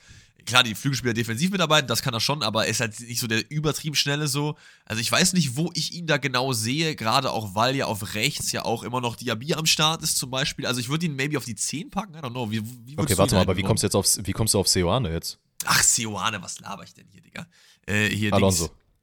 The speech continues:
Speaker 1: Ja, genau, Alonso-System. Haben wir
Speaker 2: Okay.
Speaker 1: auch drüber geredet, dass der halt auch gerne mit schnellen Flügelspielern. Seoane ist bei, äh, Dings hier,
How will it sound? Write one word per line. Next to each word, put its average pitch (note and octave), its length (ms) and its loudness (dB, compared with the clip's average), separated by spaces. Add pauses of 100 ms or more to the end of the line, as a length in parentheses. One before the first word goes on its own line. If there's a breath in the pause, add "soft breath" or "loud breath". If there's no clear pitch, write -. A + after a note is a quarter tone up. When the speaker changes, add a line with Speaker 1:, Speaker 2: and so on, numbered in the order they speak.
(420)
Speaker 1:
Ja, G2+ 320 2
genau, F#2+ 400 -6
Alonso-System. G2 680 -4
Haben F#3 120 -6
wir G#2 80 0
Speaker 2:
Okay. A2 100 0
Speaker 1:
auch - 20 -8
drüber G2 180 -6
geredet, E3+ 300 -10
dass F#2+ 100 -8
der G2+ 120 -4
halt - 80 -4
auch G2+ 120 -4
gerne G2+ 220 -2
mit G2 80 -6
schnellen G2+ 240 -2
Flügelspielern. F#2 560 -6 (180 soft breath)
Seoane G#2+ 540 2
ist - 160 0
bei, A2 160 6
äh, G#2 260 2
Dings A#2+ 240 -2
hier, F2+ 220 -2